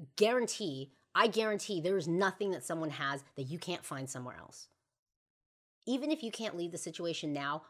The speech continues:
make a plan for the future. Because investing in people and organizations who aren't investing in you is not sustainable. That is slow suicide.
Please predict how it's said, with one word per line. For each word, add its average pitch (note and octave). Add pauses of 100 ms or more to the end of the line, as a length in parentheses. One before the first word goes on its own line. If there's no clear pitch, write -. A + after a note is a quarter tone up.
make G3+
a A#3
plan G#3
for G#3
the F#3+
future. - (600)
Because F#3
investing F#3+
in G#3+
people G#3
and D3
organizations F#3 (260)
who D#3+ (100)
aren't G3+ (200)
investing F3
in C#3+
you F#3 (280)
is D#3
not D#3+
sustainable. C3+ (800)
That F#3
is E3
slow D#3+ (300)
suicide. -